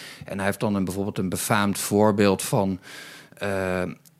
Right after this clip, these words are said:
ja, hij heeft het trouwens, dat moet er wel bijgezegd worden, over wat hij moderne technologie noemt. Eh,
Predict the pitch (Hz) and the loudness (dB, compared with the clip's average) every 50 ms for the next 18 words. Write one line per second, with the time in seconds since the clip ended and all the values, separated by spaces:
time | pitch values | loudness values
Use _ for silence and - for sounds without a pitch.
0 | _ - - _ 95 92 92 95 95 87 87 - - - - 78 - - 95 101 | _ -20 -14 _ -8 -8 -6 -6 -8 -8 -10 -10 -12 -8 -8 -6 -2 -2 -2 -2
1 | - - 113 - - - 95 87 98 95 - - - 110 90 101 101 92 - 104 | -2 -4 -8 -6 -4 -2 -2 -2 -2 -2 -4 -6 -6 -4 -2 -2 -2 -2 -2 0
2 | 101 92 87 90 92 101 98 - 95 95 92 92 - 90 90 87 76 78 87 87 | 0 0 2 2 2 2 0 -2 -2 -2 -2 -2 0 -2 0 0 0 0 -2 -2
3 | 87 90 87 - 98 98 98 92 92 92 90 82 92 92 101 104 104 104 - - | -2 -4 -2 0 0 0 0 0 0 -2 -2 -2 -2 -2 -2 -2 -6 -8 -8 -10
4 | 104 - - 95 87 - - - 104 95 98 95 98 131 131 - - - - - | -10 -10 -10 -12 -14 -14 -12 -12 -12 -10 -10 -10 -10 -10 -10 -12 -14 -16 -16 -14